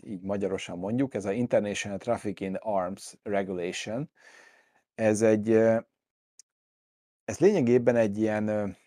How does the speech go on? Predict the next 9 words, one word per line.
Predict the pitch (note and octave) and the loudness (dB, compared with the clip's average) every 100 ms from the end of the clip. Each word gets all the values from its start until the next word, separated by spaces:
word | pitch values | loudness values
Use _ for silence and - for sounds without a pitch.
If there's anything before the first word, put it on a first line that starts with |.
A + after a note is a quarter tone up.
| _ _ _ _ _ _ _ _ - | _ _ _ _ _ _ _ _ -12
ö, | G#2 G2+ G2+ G2+ G#2 G#2 | -8 -6 -6 -8 -10 -10
mindenféle | G#2 B2 C#3+ B2 A2 - G#2 F#2+ - | -4 -2 0 0 -2 -4 -2 -2 -2
fegyverekre, | A2+ A#2 G#2 F#2+ F#2 - G2 | -6 -2 -2 0 -2 -6 -4
vagy | F2+ E2+ | -4 -4
fegyverként | - A#2+ A#2 G2+ - G2+ G2 | -4 -4 0 -2 -2 -10 -8
használható | A2+ A2 - G2+ F#2 F#2+ | -4 -4 -4 -6 -6 -8
dologra | F2+ F#2+ F#2+ F#2 F#2+ F#2 - _ - - _ _ _ | -8 -4 -6 -4 -4 -4 -8 _ -20 -20 _ _ _
kiterjedő, | A2 G#2 F#2 F#2 F#2+ G#2 G#2 | -6 -2 -2 0 0 0 -2
ilyen | F#2+ F#2 F#2 F#2 F2+ | -2 -2 -4 -8 -14